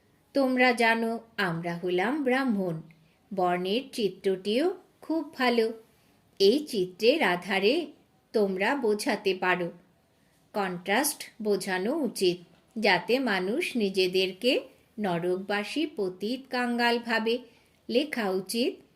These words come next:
"এখন হলো পুরনো কলিযুগী দুনিয়া। সত্যযুগ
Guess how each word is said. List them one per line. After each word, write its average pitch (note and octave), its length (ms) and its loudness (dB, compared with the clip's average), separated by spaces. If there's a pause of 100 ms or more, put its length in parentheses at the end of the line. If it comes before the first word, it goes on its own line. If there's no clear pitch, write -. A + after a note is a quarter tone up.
(240)
"এখন F#3+ 440 -2 (100)
হলো G#3+ 380 0 (360)
পুরনো G3+ 640 -2 (320)
কলিযুগী A#3+ 640 4
দুনিয়া। F#3+ 500 0 (1400)
সত্যযুগ A3 800 0